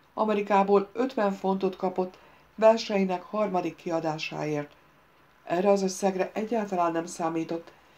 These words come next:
és boldogan adta oda a fiataloknak. „Alfred után te vagy az első, aki jó hozzám, Elizabeth.” Lizzie elcsukló sírással borult Elizabeth nyakába.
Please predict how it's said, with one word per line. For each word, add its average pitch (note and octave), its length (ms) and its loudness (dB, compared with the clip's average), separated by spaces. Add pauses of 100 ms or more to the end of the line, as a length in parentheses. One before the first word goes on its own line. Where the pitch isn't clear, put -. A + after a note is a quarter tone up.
(120)
és G3 140 0
boldogan F#3+ 520 2
adta E3+ 320 -4
oda E3 160 0
a D#3+ 100 0
fiataloknak. D3+ 760 -8 (1200)
„Alfred C4 460 0
után A#3+ 300 4
te C#4+ 120 6
vagy A#3+ 160 6
az G#3 160 0
első, G3+ 380 2
aki G3 240 0
jó G3+ 220 6
hozzám, F#3 460 0 (120)
Elizabeth.” F3+ 540 -2 (920)
Lizzie A#3 420 -2 (340)
elcsukló G3 500 -2
sírással F3 600 -2
borult F3+ 400 -2 (280)
Elizabeth E3 540 -4
nyakába. D#3 480 -6